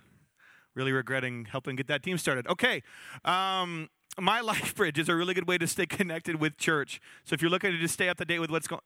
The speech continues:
up to date with what's going on, we've got events there. We have a daily, uh, devotional that goes, that goes out in audio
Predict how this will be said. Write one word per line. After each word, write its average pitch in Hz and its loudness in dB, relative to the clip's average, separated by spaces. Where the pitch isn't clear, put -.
up 156 -2
to - -2
date 165 0
with 165 0
what's 156 -2
going 156 0
on, 151 -2
we've 131 -2
got 151 2
events 151 -4
there. 151 2
We 180 -2
have 226 2
a 185 2
daily, 196 -2
uh, 160 0
devotional 170 0
that 165 -2
goes, 175 0
that 147 -4
goes 170 0
out 180 2
in 151 -6
audio 185 2